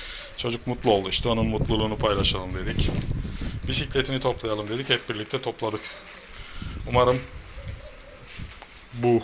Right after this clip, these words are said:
karantina günleri bir an önce geçer ve hepimiz eski düzenimize kavuşuruz.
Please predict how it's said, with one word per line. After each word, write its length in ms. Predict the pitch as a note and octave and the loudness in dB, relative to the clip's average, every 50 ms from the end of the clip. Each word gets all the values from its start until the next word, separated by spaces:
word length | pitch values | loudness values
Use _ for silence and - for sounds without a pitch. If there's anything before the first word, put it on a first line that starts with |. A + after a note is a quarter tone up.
| - - | 2 2
karantina 460 | - G#2+ G#2+ A2 G#2+ G#2+ - A2+ G#2+ | 2 4 4 4 2 2 0 -2 -2
günleri 400 | G#2 G#2 G#2 G#2 G2+ G2 G2 F#2+ | -2 -2 0 2 2 2 2 2
bir 80 | G#2+ A2+ | 2 2
an 120 | G#2+ G#2 | 4 2
önce 220 | G2+ F#2+ F2+ F2+ F2 | 0 0 -2 -2 -2
geçer 420 | F2+ F#2+ F#2 - A2+ G#2 - - G2+ G2 F#2+ | -2 -2 0 0 2 2 2 2 0 0 0
ve 120 | F#2+ F#2+ | 0 -2
hepimiz 480 | G2 G2 - G2+ F#2 F#2 F2+ - - - - - - - - - - - - - - - - | -2 -4 -4 -4 -4 -2 -2 -4 -4 -6 -12 -16 -16 -16 -16 -16 -14 -14 -14 -14 -16 -8 -2
eski 380 | G#2+ G#2 G#2 - - - G#2+ G2 | 0 0 2 0 0 -2 -4 -4
düzenimize 540 | G#2 G2 G#2+ G#2 G2+ G2 G2 F#2+ G2 G2+ G2+ | -4 -2 -2 0 0 0 0 0 0 0 2
kavuşuruz. 600 | - G#2 G2 F#2+ - - G#2+ G2+ - - - - | 2 0 0 0 -2 -4 -4 -4 -6 -6 -6 -8